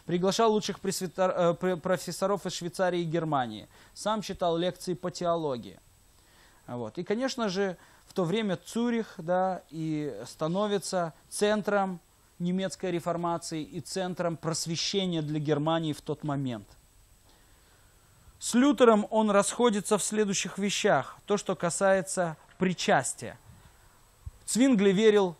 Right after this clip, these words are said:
что причастие — это воспоминание о жертве Господа Иисуса Христа, и это символы. Он не верил в то, как Лютер, как католики верили,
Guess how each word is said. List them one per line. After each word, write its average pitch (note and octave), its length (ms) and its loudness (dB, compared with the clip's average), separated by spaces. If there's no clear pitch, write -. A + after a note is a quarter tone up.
что - 180 -2
причастие — F3 800 0
это F3+ 340 2
воспоминание F#3 840 0
о D#3+ 160 -4
жертве A3 320 0
Господа F#3+ 380 -4
Иисуса F3 280 -10
Христа, E3 340 -10
и F#3+ 140 -6
это F#3+ 220 -2
символы. B2 580 -6
Он F#3+ 220 -2
не F3 100 0
верил A3 480 0
в C#3 140 -14
то, G#3+ 160 4
как - 240 -4
Лютер, G#3 380 -4
как - 200 -14
католики G3+ 520 -2
верили, E3+ 480 -2